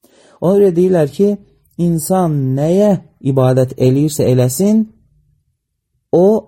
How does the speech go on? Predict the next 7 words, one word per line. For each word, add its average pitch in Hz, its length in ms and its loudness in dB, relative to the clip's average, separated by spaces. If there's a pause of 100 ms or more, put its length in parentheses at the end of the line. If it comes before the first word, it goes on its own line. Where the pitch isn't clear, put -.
(300)
Allaha 120 420 0
ibadət 80 500 -6
eləmiş 58 320 -10
sayılır. - 400 -16 (1300)
Əlləzi 156 520 0
abədəl 151 560 -2
baqar, 127 460 -6